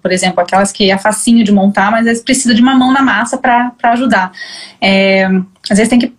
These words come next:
passar um lençol, passar fronha, arrumar a cama, deixar tudo bem bonitinho.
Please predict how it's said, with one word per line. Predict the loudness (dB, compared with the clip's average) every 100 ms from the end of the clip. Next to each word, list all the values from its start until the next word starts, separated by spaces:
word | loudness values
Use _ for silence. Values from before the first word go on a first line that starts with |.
| _
passar | -4 -2 -2 0
um | 2
lençol, | 2 0 0 0 2 0 0
passar | -2 -2 -4 -2
fronha, | -2 0 2 2 2 2 -2 -12 -8 -2
arrumar | 2 2 2 2
a | -2
cama, | -2 0 2 0 0
deixar | -2 -2
tudo | -2 0
bem | 2 2
bonitinho. | 2 0 0 2 4 2